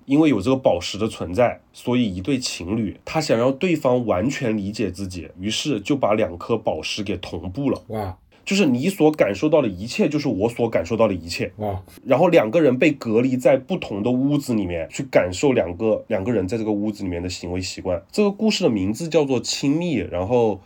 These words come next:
Speaker 1: 你也能够想象到，就是人经历了这样的事情之后，他到底是会变得更亲密了，还是更疏远了呢？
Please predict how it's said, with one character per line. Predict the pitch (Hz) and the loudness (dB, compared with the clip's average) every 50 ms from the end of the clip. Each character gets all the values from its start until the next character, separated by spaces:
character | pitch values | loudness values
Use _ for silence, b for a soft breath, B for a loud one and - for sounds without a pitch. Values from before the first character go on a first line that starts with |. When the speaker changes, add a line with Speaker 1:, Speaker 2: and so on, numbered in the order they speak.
| b b _ _ _ | b b _ _ _
Speaker 1:
你 | 120 123 143 | 0 2 6
也 | 160 151 | 6 6
能 | 117 104 95 95 | 6 4 2 2
够 | 107 151 151 | 4 4 4
想 | 147 - 120 87 85 | 4 4 2 2 2
象 | 87 - 120 120 | 0 0 0 4
到， | 120 123 110 92 80 - - _ _ _ _ | 4 4 4 4 2 0 -6 _ _ _ _
就 | _ - 113 | _ -10 -6
是 | 107 107 101 - - _ | -6 -4 -6 -6 -10 _
人 | 104 107 107 107 98 98 113 | -8 -4 -2 -2 0 0 -2
经 | 123 - 156 156 175 | 0 4 4 4 4
历 | 180 | 4
了 | 151 147 143 | 2 2 2
这 | - 156 | 4 2
样 | 160 151 | 2 4
的 | 131 113 | 2 0
事 | 110 - - 165 | -2 -4 -8 -8
情 | 143 131 101 | -6 -6 -6
之 | 95 107 | -6 -6
后， | 107 131 110 110 - _ | -4 -4 -6 -6 -8 _
他 | - - - | -8 -8 -6
到 | 151 - 208 196 | -2 0 -2 -2
底 | - 113 | -2 -4
是 | 110 - - | -10 -6 -4
会 | 151 | -4
变 | 147 147 165 156 | -4 -2 -2 -4
得 | 127 120 | -4 -4
更 | 120 - 190 175 | -2 -2 -2 -2
亲 | 160 147 - - 147 | -2 -4 -4 -4 -2
密 | 143 156 147 | 0 0 0
了， | 123 | 0
还 | 107 104 | -2 -2
是 | 101 120 | -6 -6
更 | 127 - 143 | -2 -2 -2
疏 | 135 135 - 131 127 | -2 -2 -4 -2 0
远 | 127 110 95 | 0 0 0
了 | 87 82 | -2 -4
呢？ | 82 80 | -6 -10